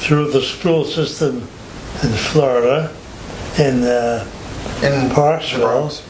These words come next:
Speaker 2: Oh, in Parksville, okay.
Speaker 1: And, uh, I must have gone there for a year or a half year. It was a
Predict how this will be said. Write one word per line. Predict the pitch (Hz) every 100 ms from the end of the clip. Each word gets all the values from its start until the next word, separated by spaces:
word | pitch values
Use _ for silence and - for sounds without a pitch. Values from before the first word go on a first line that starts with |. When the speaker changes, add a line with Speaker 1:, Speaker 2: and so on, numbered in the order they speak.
| -
Speaker 2:
Oh, | 143 110
in |
Parksville, | 107 135 135 117 107 - -
okay. | - - - - - 156
Speaker 1:
And, | 135 123
uh, | 123 117 113 110 - - - - - - - - - - - - - - - - -
I | - 139
must | 131 156 160 -
have | 131 120
gone | 147 139
there | 131 131 117 - - - - -
for | - 131
a | 113
year | 117 135 151 147
or | 123
a | 123
half | 113 147 135
year. | 156 135 135 135 - - - - - - -
It | 151 131
was | 131 110
a | 117 120 117